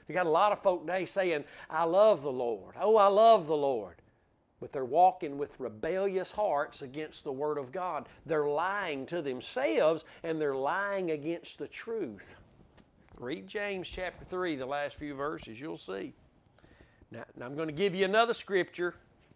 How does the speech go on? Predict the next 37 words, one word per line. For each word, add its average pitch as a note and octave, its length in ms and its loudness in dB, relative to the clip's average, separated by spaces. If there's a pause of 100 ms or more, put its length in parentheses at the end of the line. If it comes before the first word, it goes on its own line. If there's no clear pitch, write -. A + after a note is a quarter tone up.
(160)
Jesus A3 460 -2
is G#3 140 0
our G#3 180 6
example. D#3+ 640 2
Amen? G3+ 460 0 (680)
Amen. G#3+ 840 10 (260)
Oh, A#3+ 400 12
Jesus A#3+ 480 2
is A3 140 0
our A3+ 220 8
example G3 680 4 (400)
until F#3+ 260 2
it E3+ 120 -2
comes G#3 300 4
to E3 100 -6
something G#3 500 4 (680)
that C#3+ 140 2
I G3 120 12
don't G#3 200 10
really G3+ 240 12
agree F#3 280 8
with. D3+ 200 4
See, G3 120 4 (140)
and D#3+ 160 -2
you D#3 60 -2
can't B3+ 280 4
walk D#4 380 12
with G3+ 120 2
the G#3 100 0
Lord A3+ 360 6
unless F#3+ 320 2
you're G#3 160 0
in G3+ 60 2
agreement G3 440 4
with D#3+ 200 -4
the C3+ 60 -8
Lord. C#3 360 -2